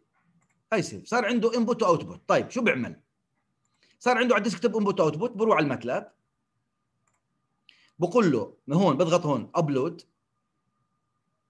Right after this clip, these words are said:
بقول الدكتور سماهم بوك واحد اللي هو الانبوت، هون الانبوت. طب ليش كيف تاخذ الانبوت هون؟ لانه هي كتب لي الانبوت هي. فباخذ الانبوت.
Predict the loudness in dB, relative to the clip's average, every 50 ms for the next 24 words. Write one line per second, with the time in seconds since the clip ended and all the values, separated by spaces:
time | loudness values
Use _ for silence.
0 | _ _ _ _ _ _ _ _ _ _ _ _ _ _ _ _ -8 -6 -2 0
1 | 0 2 2 0 -2 -2 -4 -4 -2 -2 -2 0 0 0 0 -2 -6 -6 -2 -2
2 | 0 0 0 -2 -4 -2 -2 -2 0 -2 -2 -6 -6 -8 -12 -16 -12 -8 -6 -6
3 | -4 -6 -6 -8 -8 -10 -12 -12 _ -6 -6 -6 -2 -2 -2 -2 -2 -2 -2 -2
4 | -4 -2 -4 -4 -6 -6 -4 -2 0 0 0 0 -2 -4 -6 -8 -6 -6 -6 -6
5 | -8 -10 -14 _ _ _ _ _ _ _ _ _ _ -10 -6 -4 -4 -4 -4 -6
6 | -8 -10 -12 -12 -12 -18 _ _ _ _ _ _ _ _ _ _ -6 -4 -4 -2
7 | -2 -4 -4 -4 -6 -8 -10 -12 -18 _ _